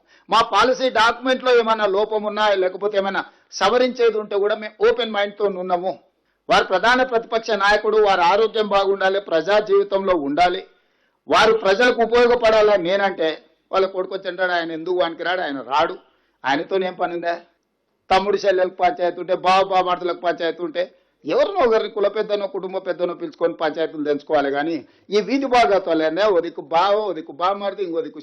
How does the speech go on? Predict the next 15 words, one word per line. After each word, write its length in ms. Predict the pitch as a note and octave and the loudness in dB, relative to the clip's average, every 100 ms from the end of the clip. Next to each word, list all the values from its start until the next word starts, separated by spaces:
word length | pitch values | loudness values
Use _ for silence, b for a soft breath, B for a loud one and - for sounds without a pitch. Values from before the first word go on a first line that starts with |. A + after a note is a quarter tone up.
| D3+ | -6
చెల్లె, 260 | D3+ D#3 | -4 -4
ఈయన 300 | D#3 D#3 D3+ | -6 -8 -6
గల్లీలంట, 400 | E3+ G3 G3 G3 | -6 -4 -4 -4
ఆమె 300 | G#3+ G3 D#3+ | -4 -4 -6
ఢిల్లీలంట. 480 | C3+ C3+ C3 B2+ A#2 - _ _ _ - | -8 -8 -8 -10 -12 -16 _ _ _ -4
ఎర్రవల్లి 320 | E3+ F3+ F3+ | 0 2 0
ఫామ్ 280 | D#3 D#3 D#3+ | 0 -2 -2
హౌస్కు 240 | D3 - | -6 -8
నేనే 280 | F3+ D3+ D3+ | -6 -6 -6
మా 140 | D3+ C#3 | -6 -8
మంత్రుల 320 | C3 B2+ C#3+ | -8 -8 -8
బృందాన్ని 460 | C3+ C3 A#2 A#2+ | -8 -10 -10 -8
పంపిస్తా. 360 | C#3 A#2+ - _ _ | -10 -10 -18 _ _
తారీఖు 580 | A3 A#3+ B3 B3 B3 C#4 | 4 6 6 2 0 0
చెప్పు, 400 | A#3+ A#3 A#3 | 0 0 -4